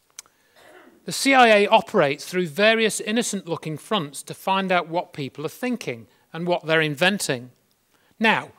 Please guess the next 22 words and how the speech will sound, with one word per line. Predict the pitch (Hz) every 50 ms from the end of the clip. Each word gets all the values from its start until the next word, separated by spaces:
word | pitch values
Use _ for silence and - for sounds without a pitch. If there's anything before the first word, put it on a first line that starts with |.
| _ _ _ _
what's | - 233 233 202 - -
more | 220 220 208 220
innocent | 254 269 214 - - 147 143 139
than | 160 180
a |
benign | 180 190 208 196 190 190 196 190
institute | - - 196 220 202 - 226 208 - - 143 123 127 - - - _ _ _
founded | _ - 214 214 226 226 202 175
on | 180 170 160
transcendental | - - 208 208 202 185 180 190 180 170 180 185 180 147 156 160
principles | - - - 294 302 277 - - - - 143 139 143 160 156 - - - - _ _
to | - 165
help | 156 175 180 175
New | 160 180 214 233 233
Age | 214 208 196 160
inventors | 180 165 156 202 226 240 226 - 156 147 143
bring | 143 156 190 202 202
free | - - - 233 247
energy | 233 202 165 156 143 131 170 190 185 - - _ _ _
into | - 160 143 139 - - 151
the | 143 175
world? | 180 202 226 240 233 170 127 110 -